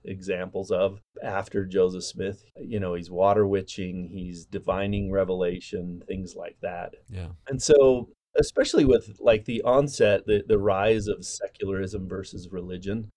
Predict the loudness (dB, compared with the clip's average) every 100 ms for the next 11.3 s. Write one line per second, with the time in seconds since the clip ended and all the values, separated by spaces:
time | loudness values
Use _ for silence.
0 | _ 4 6 6 4 0 -2 2 2 2
1 | 0 0 -4 -6 -4 2 4 6 4 4
2 | 0 -2 -4 -4 -2 0 -2 -4 -10 -12
3 | -12 -8 -6 -6 -10 -14 _ _ -6 -4
4 | -4 -4 -4 -6 -6 -4 -2 2 0 0
5 | -2 0 0 2 2 2 -2 -4 -2 2
6 | 4 2 2 0 -2 -8 -10 -8 -10 -8
7 | -6 -4 -4 -8 -12 -12 -12 -16 -14 -12
8 | -12 _ _ -6 4 4 6 6 6 6
9 | 2 0 0 0 0 0 -2 -6 -4 -4
10 | -6 -6 -8 -8 2 2 2 -2 -2 -2
11 | -4 -8